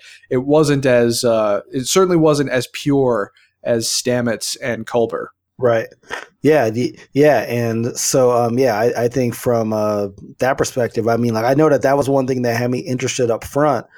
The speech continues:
Speaker 2: Um, obviously, I, I was already a fan of, like, uh, Sonequa from,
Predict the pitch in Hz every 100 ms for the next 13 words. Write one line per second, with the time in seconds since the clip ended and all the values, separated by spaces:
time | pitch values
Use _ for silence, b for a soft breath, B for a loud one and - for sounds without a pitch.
0 | b b _ 117 110 107 101 101 98 98
1 | 98 - _ b - _ - 143 131 -
2 | 120 120 - 135 135 127 127 123 117 -
3 | 127 110 110 104 104 101 117 107 - 117
4 | 113 113 104 120